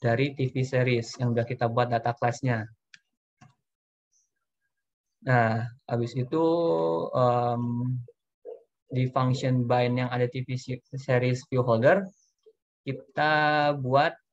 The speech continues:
eh, dia punya parameter yang namanya data, yang tipe datanya itu T V series. Nah, kalau udah, kita balik lagi ke on bind view holder, tinggal kita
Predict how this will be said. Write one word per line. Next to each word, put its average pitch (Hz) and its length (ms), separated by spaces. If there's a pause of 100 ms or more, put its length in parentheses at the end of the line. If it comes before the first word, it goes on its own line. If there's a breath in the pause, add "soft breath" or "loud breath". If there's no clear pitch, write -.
eh, 120 420
dia 135 140
punya 135 240
parameter 127 720
yang 135 100
namanya 120 400
data, 147 320
yang 127 160
tipe 123 240
datanya 120 400
itu 139 320
T 123 240
V - 40 (440)
series. 123 1040 (2000)
Nah, 127 160
kalau 117 240
udah, 147 240
kita 160 220
balik 131 180
lagi 127 160
ke 139 80
on 127 240
bind 127 240
view 123 160
holder, 123 400 (560)
tinggal 123 320
kita 123 640